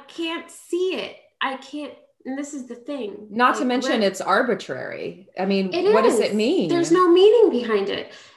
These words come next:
Speaker 1: And also, so this is a problem I, I have. If I can't physic-, if I can't see it in my mind, I feel like I can't achieve it.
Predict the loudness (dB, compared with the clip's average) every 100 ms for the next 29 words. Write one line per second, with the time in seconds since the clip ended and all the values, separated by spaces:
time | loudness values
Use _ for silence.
0 | _ _ -2 0 0 -2 -6 -14 _ _
1 | _ _ _ _ _ _ _ -14 -12 -10
2 | -10 -12 -10 -12 -14 -16 -16 -10 -8 -6
3 | -6 -8 -8 -6 -4 -4 -6 -10 -12 -14
4 | -12 -4 -2 -2 -8 -12 -12 -16 -20 _
5 | _ _ _ _ _ _ _ _ _ _
6 | -10 -10 -12 -8 -6 -6 -8 -14 _ _
7 | -20 -18 -14 -12 -12 -16 _ _ _ _
8 | -12 -12 -10 -14 -16 -16 -10 -10 -10 -8
9 | -8 -10 -16 -12 -10 -8 -10 -10 -8 -8
10 | -10 -10 -10 -10 -8 -10 -10 -16 _ _
11 | _ _ _ _ _ -6 -6 -4 -2 -2
12 | -2 -6 -8 -6 -8 -8 -12 -14 -14 -16
13 | -20 -20